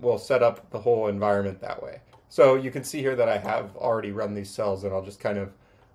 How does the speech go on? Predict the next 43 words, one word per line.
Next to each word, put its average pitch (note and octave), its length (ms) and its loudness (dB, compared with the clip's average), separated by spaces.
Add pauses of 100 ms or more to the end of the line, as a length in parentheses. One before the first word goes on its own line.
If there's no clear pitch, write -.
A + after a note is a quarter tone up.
uh, G2 360 0
buzz A2+ 280 -2
through A#2 120 -8
them G2 200 -4
one F#2+ 160 -6
by F#2+ 140 -6
one. F#2+ 260 -6 (840)
After C#3+ 260 0
that, D3 400 4
um, A2 380 0
we A2+ 140 -8
can A2 420 -2 (440)
download, B2 880 4
uh, G#2+ 340 0
or A#2+ 140 2
install A2+ 320 4
the G#2 80 0
RoboFlow C3 540 -2
package D#3 480 -2
to A#2+ 100 -6
download G#2 360 -4
the G2+ 60 -4
data A2+ 220 -4
set. F#3+ 320 -2 (480)
And, B2+ 460 2
uh, G#2+ 440 2
here D#3 200 -4
you C#3+ 120 -6
can B2 140 -6
see C3 280 -6
that A2+ 240 0
you'll A#2+ 120 0
need C#3 140 -2
to C#3 80 -2
bring C3 220 -2
your G#2+ 120 -4
A A2+ 100 -4
P A2 140 -6
I G#2+ 140 0
key, B2+ 220 -8
which G#2 260 -6
will A#2 180 4
get G#2+ 240 -4